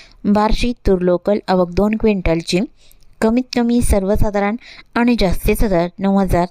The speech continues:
तीनशे रुपये क्विंटल. बार्शी बैराग तूर लोकल, आवक एक क्विंटलची. कमीत कमी सर्वसाधारण आणि जास्तीचा दर नऊ हजार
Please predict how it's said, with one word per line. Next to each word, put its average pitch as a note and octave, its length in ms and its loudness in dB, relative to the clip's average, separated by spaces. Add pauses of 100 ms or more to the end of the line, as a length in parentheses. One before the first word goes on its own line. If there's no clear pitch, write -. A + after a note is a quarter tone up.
तीनशे G3 360 0
रुपये F#3+ 220 0
क्विंटल. F#3 480 -2 (420)
बार्शी G#3 440 0
बैराग F#3+ 400 2 (180)
तूर G3 100 2
लोकल, F#3 440 0 (140)
आवक F3+ 380 0
एक G3 200 -2
क्विंटलची. F#3 640 -2 (440)
कमीत A3 240 0 (120)
कमी G#3+ 240 0
सर्वसाधारण G3+ 760 0 (100)
आणि G#3 240 2
जास्तीचा F#3 480 0
दर E3+ 160 2 (380)
नऊ G#3+ 180 2
हजार F#3 260 0